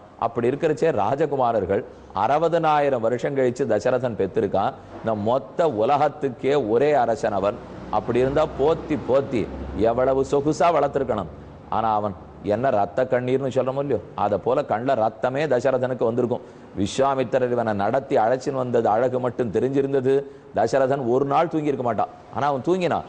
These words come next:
வசிஷ்டர் சொன்னார், அனுப்பிச்சு வச்சிருக்கோம், நல்லது நடக்கும். அந்த நம்பிக்கையோட தசரதன் அனுப்பினான் இல்லையோ,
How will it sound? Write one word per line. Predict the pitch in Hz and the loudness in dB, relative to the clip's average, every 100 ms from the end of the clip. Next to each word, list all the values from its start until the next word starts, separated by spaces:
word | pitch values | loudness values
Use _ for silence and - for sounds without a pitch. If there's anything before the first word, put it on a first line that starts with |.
| - - - | -12 -10 -2
வசிஷ்டர் | 95 - 127 - 139 | -2 0 -2 0 0
சொன்னார், | 135 143 143 156 185 | 0 -2 0 0 2
அனுப்பிச்சு | 127 127 123 | 0 -4 -4
வச்சிருக்கோம், | 107 98 87 82 - - 160 | -4 -4 -6 -8 -12 -10 -2
நல்லது | 127 160 156 | 2 2 2
நடக்கும். | 117 107 120 113 92 - - | 2 0 0 -2 -4 -8 -6
அந்த | - 117 110 | -4 0 0
நம்பிக்கையோட | 104 120 143 147 151 151 165 156 | 0 0 -2 0 2 4 2 2
தசரதன் | 131 147 143 143 | 0 0 0 0
அனுப்பினான் | 117 139 147 139 123 | 0 -2 -2 0 2
இல்லையோ, | 117 117 95 | 2 2 2